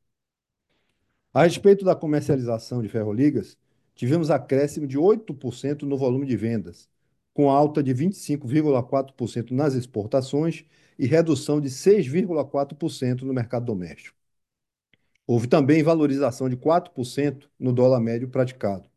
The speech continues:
e redução de oito vírgula quatro por cento no preço médio em dólar das ferroligas. Esses fatores levaram a um incremento de um vírgula seis por cento na receita líquida total com ferroligas no quatro T de vinte e quatro,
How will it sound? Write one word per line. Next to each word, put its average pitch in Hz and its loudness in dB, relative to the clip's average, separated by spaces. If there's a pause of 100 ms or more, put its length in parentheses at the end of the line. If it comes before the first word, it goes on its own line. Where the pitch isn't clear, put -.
(800)
e 110 -4
redução 127 0 (520)
de 131 4
oito 180 6
vírgula 127 2
quatro 110 -6
por 151 -6
cento 127 -4
no 131 0
preço 151 0
médio 120 -2
em 147 0
dólar 120 0 (200)
das 107 -8
ferroligas. 110 -6 (1500)
Esses 160 2
fatores 160 4
levaram 135 4
a - -2
um 143 -4
incremento 143 -2
de 120 -8
um 214 2
vírgula 160 2
seis 127 -2
por 131 -12
cento 156 -4
na 135 -2
receita 135 -2
líquida 127 0
total 147 2
com 139 -2
ferroligas 123 0
no 135 -4
quatro 139 -4
T 110 -4
de 113 -6
vinte 143 -6
e - -20
quatro, 143 -2